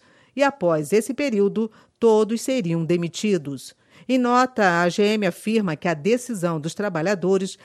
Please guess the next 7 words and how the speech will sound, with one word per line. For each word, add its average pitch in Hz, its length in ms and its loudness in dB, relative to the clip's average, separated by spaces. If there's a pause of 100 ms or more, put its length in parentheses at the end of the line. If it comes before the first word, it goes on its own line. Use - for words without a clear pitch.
(160)
causou 196 480 0
surpresa, 202 840 2 (280)
porque 202 300 -2
a 160 80 -2
proposta 233 640 0
da 180 140 0
empresa 196 580 0